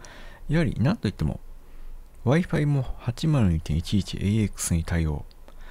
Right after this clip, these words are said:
Bluetoothのバージョン五点二に対応し、ユーエスビーにつきましても、ユーエスビーの三点二対応となりますので、とにかくデータ転送速度、それからWi-Fiの速度などが高速な、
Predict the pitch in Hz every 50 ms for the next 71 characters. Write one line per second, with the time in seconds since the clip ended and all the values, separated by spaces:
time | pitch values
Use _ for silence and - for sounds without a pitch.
0 | - - - - - - - 107 110 135 147 143 - 127 98 - - 76 80 82
1 | 107 110 113 107 - 107 101 98 - - 101 92 - - 80 80 87 87 82 80
2 | - 87 82 82 80 80 82 - - - 117 113 - - - - - - - -
3 | 143 156 165 165 160 - - - 156 127 95 - - - - - 98 92 87 -
4 | - - 82 78 67 - - - 117 127 127 120 - - - 92 - - - -
5 | - 127 120 98 - - - 78 92 101 - - 90 85 82 78 80 71 - -
6 | 92 87 80 87 87 82 82 - - - 80 87 98 113 - - - - - -
7 | - - - - 175 170 151 - - - 101 85 78 80 87 113 120 117 - 117
8 | 110 - 110 110 101 - - 98 92 - 92 85 - 73 71 - - - - -
9 | - - - 95 90 87 - 87 98 104 110 107 - - 95 104 113 117 - 117
10 | 110 107 95 - 101 95 - 76 71 71 69 71 78 87 107 101 98 - - -
11 | - 92 90 87 - - - 90 95 104 104